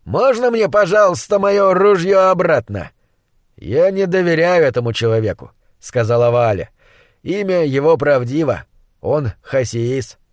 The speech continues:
лукавый». «Если бы я хотел убить вас, у меня была прекрасная возможность несколько часов назад», — разумно возразил Кернс. «Уилл Генри», — сказал доктор, —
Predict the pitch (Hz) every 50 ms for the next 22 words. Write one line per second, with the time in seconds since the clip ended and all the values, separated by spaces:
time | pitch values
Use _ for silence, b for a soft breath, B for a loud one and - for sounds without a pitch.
0 | _ _ - - 127 135 127 117 113 110 113 120 104 87 - _ - _ _ _
1 | _ _ _ _ _ _ _ _ _ - - - 185 214 208 - 208 214 220 208
2 | 214 214 214 226 220 208 - 220 208 - 214 214 214 220 214 202 208 226 220 -
3 | 151 151 143 123 - - - _ _ _ _ _ _ _ - - 101 120 147 165
4 | 175 190 190 190 170 175 202 208 208 208 214 208 175 131 - 147 151 175 180 131
5 | 156 175 202 240 226 - - 151 170 175 170 165 151 156 156 143 127 143 165 180
6 | 170 123 123 156 160 151 - - 139 139 156 180 151 - - - 151 151 120 147
7 | 143 - 151 143 120 - 147 139 117 117 131 131 131 123 120 151 143 - - _
8 | _ _ _ _ _ _ _ _ - 101 110 131 127 113 95 131 156 165 160 160
9 | 147 147 139 143 143 135 120 143 151 143 117 135 131 110 101 85 - - - _
10 | b b b b b b b b b b b b b b - 110 131 147 156 151
11 | 156 156 156 151 151 156 160 160 156 - _ _ - - - - 143 120 120 131
12 | 131 127 131 123 - - 117 101